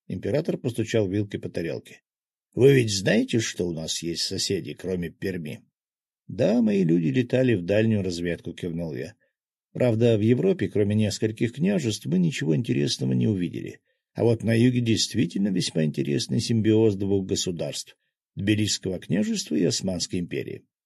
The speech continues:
«О, мы тоже к ним летали». Ярослав Евгеньевич поднял палец. «А почему вы считаете их симбиоз любопытным? И вообще, что интересного узнали? Может, вы преуспели больше, чем мои разведчики и послы?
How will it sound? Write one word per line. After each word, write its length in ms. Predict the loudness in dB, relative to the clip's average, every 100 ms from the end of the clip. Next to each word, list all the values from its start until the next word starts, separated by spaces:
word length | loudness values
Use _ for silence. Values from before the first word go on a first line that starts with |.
| _ _ _ _
«О, 560 | 2 4 4 2 -2
мы 260 | -4 -2 -2
тоже 420 | 0 0 2 0
к 80 | 0
ним 220 | -4 -4
летали». 580 | -6 -10 -10 -10 -12 -16 _ _ _ _
Ярослав 460 | -2 -2 0 0 2
Евгеньевич 680 | 0 2 2 4 2 0 0
поднял 340 | -2 -2 -4
палец. 500 | -6 -10 -8 -12 -12 _ _
«А 120 | -4
почему 400 | 0 2 2 4
вы 140 | 8 8
считаете 600 | 6 4 6 6 6 4
их 240 | 4 4
симбиоз 640 | 2 2 4 6 6 6 2
любопытным? 960 | 2 4 2 0 -6 -6 -14 -12 -14 -18 _ _ _ _
И 120 | 2
вообще, 460 | 4 4 2 0
что 240 | -2 2 2
интересного 680 | 4 4 4 2 0 -4 -2
узнали? 500 | 0 -2 -8 -12 -20 _ _ _ 0
Может, 360 | 6 6 6
вы 340 | 6 6 6 0
преуспели 640 | 0 2 2 2 0 0
больше, 360 | 0 -2 -2 -4
чем 220 | -2 0
мои 160 | 0 0
разведчики 600 | 0 2 0 -2 -8 -8
и 40 |
послы? 460 | -4 -4 -4 -8